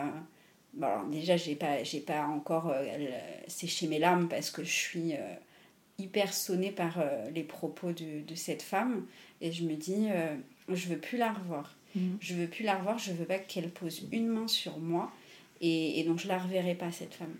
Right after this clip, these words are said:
Speaker 1: Je la reverrai pas, elle rentrera pas dans la salle où, où je vais rentrer.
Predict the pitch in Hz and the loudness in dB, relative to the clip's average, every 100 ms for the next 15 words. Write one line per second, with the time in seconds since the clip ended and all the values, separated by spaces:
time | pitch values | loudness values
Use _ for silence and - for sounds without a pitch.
0 | - 175 180 170 170 175 175 180 208 240 | -8 -2 2 2 0 0 0 2 2 4
1 | 180 165 170 175 165 190 233 190 160 175 | 2 0 -4 -2 -2 2 2 2 0 -2
2 | 180 175 170 160 - 175 170 180 180 175 | -2 0 0 0 -2 -4 -2 2 4 4
3 | 170 - 202 | 0 -4 -8